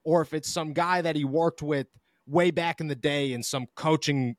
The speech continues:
you know, some college coaching experience that he had. If that's the list of candidates you're getting,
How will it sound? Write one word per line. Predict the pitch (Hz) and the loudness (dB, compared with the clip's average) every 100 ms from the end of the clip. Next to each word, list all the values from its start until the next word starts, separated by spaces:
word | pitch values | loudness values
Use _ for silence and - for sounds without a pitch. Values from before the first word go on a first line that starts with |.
| _ | _
you | 135 | 0
know, | 123 117 | 0 0
some | 147 131 | -4 -6
college | - 156 156 139 - | -2 0 2 0 -4
coaching | 156 151 147 131 | -2 0 -2 -4
experience | 123 - - 147 147 135 120 - | -6 -10 -8 -4 -2 -2 -4 -4
that | 123 | -6
he | 123 | -4
had. | 120 131 113 92 _ _ _ - | 0 0 0 -4 _ _ _ -4
If | 147 - | -2 2
that's | 180 185 | 0 0
the | 185 | 0
list | 180 - | 0 0
of | 147 | -2
candidates | 175 151 135 127 - | 0 0 0 -2 0
you're | 131 | 0
getting, | 120 139 117 110 | 2 2 0 -6